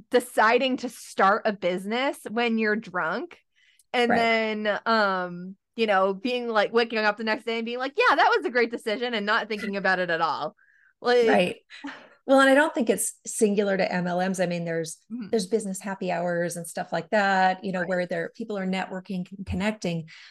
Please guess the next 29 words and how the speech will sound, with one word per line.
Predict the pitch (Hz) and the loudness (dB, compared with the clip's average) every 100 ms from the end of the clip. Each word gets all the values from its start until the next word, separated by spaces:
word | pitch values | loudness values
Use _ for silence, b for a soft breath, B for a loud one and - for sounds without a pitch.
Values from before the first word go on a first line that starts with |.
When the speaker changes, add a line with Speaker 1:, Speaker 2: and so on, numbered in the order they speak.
| B | B
Speaker 2:
But | - 208 - _ _ 240 | 2 2 0 _ _ 4
I | 247 | 4
would | 254 247 | 4 2
say | 254 220 | -2 0
that | 202 175 - _ _ _ _ - | 2 0 -2 _ _ _ _ -4
you're | 208 | -4
probably | - 233 262 254 185 | -4 -6 -4 -2 -2
not | 170 180 - | -2 -4 -4
signing, | - 165 165 170 170 170 | -4 -4 -4 -2 -4 -4
like, | - - _ | -6 -8 _
legal | 180 202 202 196 185 | -6 -2 -2 -2 -6
documents | 170 175 185 - 190 180 165 160 - - | -4 -2 -2 0 0 2 0 -4 -4 -6
and | 185 170 165 160 _ | -4 -4 -6 -10 _
N | 214 196 190 | 0 0 2
D | 185 175 175 170 165 | 0 0 0 -2 -2
As | 165 - | -4 -4
and | 185 | -4
all | 170 170 | -2 -2
of | |
that | 175 160 180 | -2 -4 -4
when | 175 165 | -6 -6
you're | 160 160 156 156 156 - | -6 -2 0 -2 -4 -10
drinking. | 160 - - - 202 190 B B - | -8 -8 -10 -14 -12 -14 B B -2
And | 214 | 0
it | 202 | 0
was | 185 | -2
very | 185 214 226 254 | -2 -2 0 0
encouraged | 254 240 226 240 359 - - 185 - - - - | 0 -2 -2 -6 -4 -6 -6 -8 -10 -12 -10 -6
to, | 202 185 180 180 | -4 -2 -4 -6